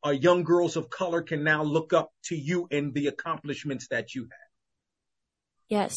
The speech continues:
Speaker 2: So I feel like you're seeing more girls that look like me participating in gymnastics more, more and more and more. And when I first started participating,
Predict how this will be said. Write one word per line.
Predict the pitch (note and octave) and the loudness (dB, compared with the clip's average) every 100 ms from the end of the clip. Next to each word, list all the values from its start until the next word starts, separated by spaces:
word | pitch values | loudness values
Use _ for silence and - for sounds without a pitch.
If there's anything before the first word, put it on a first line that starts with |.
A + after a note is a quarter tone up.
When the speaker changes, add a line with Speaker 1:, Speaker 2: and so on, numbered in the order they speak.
| - | -2
Speaker 2:
So | - G#3+ G#3 | 4 6 8
I | G#3+ | 6
feel | G#3+ A#3 | 4 6
like | D#4 D#4+ - - - | 6 4 -4 -10 2
you're | A#3+ | 4
seeing | A#3+ - B3+ B3 A#3+ A3+ A3 G#3 _ _ _ _ _ - | 4 4 6 6 6 2 -2 -6 _ _ _ _ _ 0
more | A3+ A#3+ A3+ | 8 10 10
girls | A3+ A3 G#3+ | 8 6 6
that | A3 | 4
look | G#3 G#3 | 4 4
like | G#3 G#3 | 2 2
me | G3+ G3 F#3+ F#3+ - | 0 0 0 -4 -4
participating | G#3 G#3 G3 G#3+ G#3 G3 | 0 0 2 4 4 4
in | |
gymnastics | F#3+ F#3 F3+ - F#3+ - - - | 4 2 2 0 -2 -2 -4 6
more, | F#3+ F#3+ E3+ _ _ - | 10 10 6 _ _ 0
more | F#3 | 4
and | F#3+ F#3 | 4 6
more | F#3 F3+ | 6 4
and | F3+ | 4
more. | F3+ | 4
And | F#3 F#3 | 4 6
when | F#3 | 6
I | A3 | 6
first | A3+ G#3+ G3+ | 4 0 -2
started | F#3+ F#3 F3+ | -2 -2 0
participating, | F#3+ F#3+ - - F3+ F3+ F3+ | -2 -2 -2 0 2 2 0